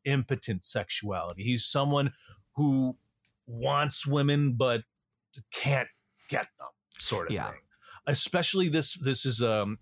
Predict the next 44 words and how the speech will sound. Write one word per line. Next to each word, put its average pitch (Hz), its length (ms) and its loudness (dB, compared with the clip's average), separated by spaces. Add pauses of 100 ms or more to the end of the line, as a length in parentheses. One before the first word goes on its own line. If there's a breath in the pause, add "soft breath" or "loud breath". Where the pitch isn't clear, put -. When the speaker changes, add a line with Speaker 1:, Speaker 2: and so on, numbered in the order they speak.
Speaker 1:
obvious, 117 380 0
I 107 40 2
feel 117 220 -2
like, 101 240 -2 (380 loud breath)
when 131 160 0
she's 151 300 0
getting 135 300 0
away 123 420 2
in 113 120 -2
the 107 80 0
car, 98 680 -2 (280)
she 135 200 0
hits 147 340 0
him. 92 380 -4 (340)
Uh, 110 220 0
he 127 220 0
gets 139 280 0
up 147 240 0 (360)
and 110 480 0 (840)
rips 196 320 4
her 240 100 4
out 233 120 6
of 214 60 4
the 208 60 2
car 208 260 2
suddenly. 156 340 4
He's 147 160 4
been 143 160 2
so 190 320 2
normal 175 440 4
and 147 100 4
nice 151 360 2
up 139 140 -2
till 151 120 -2
that 123 180 2
point, 147 180 0
and 135 80 0
then 123 60 4
he 113 60 2
grabs 151 360 0
her 147 60 0
by 139 80 2
the 127 80 2
hair, 127 200 2